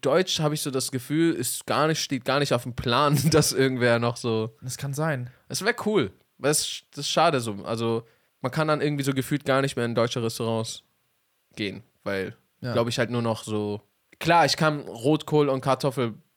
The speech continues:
Speaker 1: äh, Bratkartoffel bestellen, aber es ist so nicht das Wahre, ist nicht, kein, ist nicht vollwertig
Speaker 2: Ja,
Speaker 1: irgendwie
Speaker 2: fühlt
Speaker 1: so,
Speaker 2: sich an,
Speaker 1: weißt du,
Speaker 2: als
Speaker 1: was
Speaker 2: ob
Speaker 1: ich
Speaker 2: was
Speaker 1: meine?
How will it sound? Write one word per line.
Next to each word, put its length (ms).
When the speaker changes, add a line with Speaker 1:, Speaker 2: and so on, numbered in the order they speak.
Speaker 1:
äh, 340
Bratkartoffel 640
bestellen, 320
aber 120
es 100
ist 80
so 360
nicht 580
das 200
Wahre, 220
ist 100
nicht, 200
kein, 200
ist 180
nicht 200
vollwertig 480
Speaker 2:
Ja, 80
Speaker 1:
irgendwie 140
Speaker 2:
fühlt 100
Speaker 1:
so, 60
Speaker 2:
sich 60
an, 60
Speaker 1:
weißt 120
du, 40
Speaker 2:
als 100
Speaker 1:
was 20
Speaker 2:
ob 60
Speaker 1:
ich 40
Speaker 2:
was 40
Speaker 1:
meine? 60